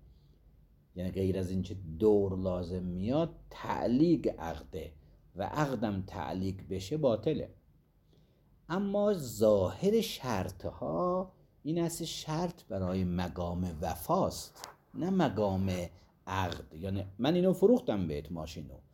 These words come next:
ولی تو ملتزمی به من بفروشی، با این شرط به تو فروختم، با این التزام. خب به او منتقل شده این ماشین،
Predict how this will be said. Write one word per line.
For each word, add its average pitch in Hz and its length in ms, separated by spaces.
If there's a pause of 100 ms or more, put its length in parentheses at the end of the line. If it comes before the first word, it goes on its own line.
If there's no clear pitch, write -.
(420)
ولی 196 140
تو 196 180
ملتزمی 190 1120 (460)
به 143 100
من 139 300
بفروشی، 82 720
با 123 140
این 170 200
شرط 82 400
به 78 100
تو 73 140
فروختم، 76 560 (580)
با 107 140
این 131 140
التزام. 76 580 (440)
خب 123 160 (960)
به 110 260
او 185 220 (100)
منتقل 113 460
شده 185 320
این 175 200
ماشین، 85 520